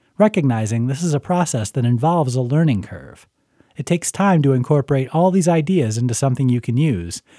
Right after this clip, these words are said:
and even more to where a passionate life becomes a habit. Build momentum. Finally, once you start going, let the momentum build. If you're exploring your passions and find yourself losing track of time as you get into the flow,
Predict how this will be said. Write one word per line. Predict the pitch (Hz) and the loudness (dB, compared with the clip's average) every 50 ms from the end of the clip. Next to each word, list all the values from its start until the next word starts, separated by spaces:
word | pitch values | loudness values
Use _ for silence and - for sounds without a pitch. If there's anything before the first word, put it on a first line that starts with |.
| - _ - | -18 _ -2
and | 151 160 | 2 2
even | 165 156 143 147 143 | 4 4 4 4 4
more | 160 202 - 151 131 127 120 | 4 4 4 4 2 2 0
to | - 143 | -2 -4
where | 120 117 113 | -4 -2 -2
a | 110 | -4
passionate | - - 127 123 120 - - 123 117 120 | -2 -2 -2 -2 -2 -2 -2 -4 -2 -2
life | 143 160 151 127 117 - - | -2 -2 0 0 -2 -4 -6
becomes | 127 - 123 113 104 107 | -6 -4 -2 -2 -2 -2
a | 101 | -2
habit. | - 139 135 127 85 - - - _ _ _ _ _ _ _ _ _ _ _ _ _ _ _ _ _ _ _ _ _ _ _ - | -2 -2 -4 -4 -6 -10 -14 -20 _ _ _ _ _ _ _ _ _ _ _ _ _ _ _ _ _ _ _ _ _ _ _ 0
Build | 151 151 160 147 160 | 2 2 2 4 4
momentum. | 156 147 139 120 110 98 92 - - 73 78 - _ _ _ _ _ _ _ _ _ _ _ _ _ _ | 4 4 2 2 0 -2 -6 -8 -12 -16 -18 -20 _ _ _ _ _ _ _ _ _ _ _ _ _ _
Finally, | - - 170 180 190 196 202 202 202 196 | -6 -2 0 2 2 4 4 4 4 4
once | 160 156 170 - - | 4 4 4 4 2
you | 180 | 0
start | - - 175 170 160 - | 0 0 0 0 0 0
going, | 170 165 175 185 185 190 175 _ _ _ _ _ _ _ | 0 2 2 2 0 0 -4 _ _ _ _ _ _ _
let | - 180 185 - | -4 -2 0 2
the | 202 | 4
momentum | 185 185 185 160 139 135 131 120 135 131 123 | 4 6 6 4 4 2 2 2 0 0 0
build. | 107 101 95 82 73 73 - _ _ _ _ _ _ _ _ _ _ _ _ _ | 0 -2 -4 -6 -8 -12 -16 _ _ _ _ _ _ _ _ _ _ _ _ _
If | - 147 | -2 0
you're | 156 165 160 | 2 2 2
exploring | 151 - - - 190 202 214 220 196 180 | 2 0 -4 -2 0 2 4 4 4 2
your | 156 | 2
passions | - - 180 175 175 - - 117 98 101 104 | 0 0 0 0 0 0 -2 -2 -2 -2 -2
and | 113 107 | -2 -2
find | - 151 147 151 139 | 0 0 0 2 2
yourself | 139 - - 143 131 - | 0 0 0 0 0 2
losing | 147 160 175 151 156 143 | 4 4 4 6 4 2
track | 127 - 160 147 139 - | 2 2 0 0 0 0
of | 120 - | -4 -4
time | - - 208 202 151 127 | 0 2 4 4 4 4
as | 123 117 123 | 4 2 2
you | 113 | 2
get | 117 123 | 0 2
into | 120 120 120 113 117 | 2 2 2 0 0
the | 101 104 | -2 -4
flow, | - - 170 180 156 107 101 110 - | -4 -2 -2 0 0 -2 -4 -8 -12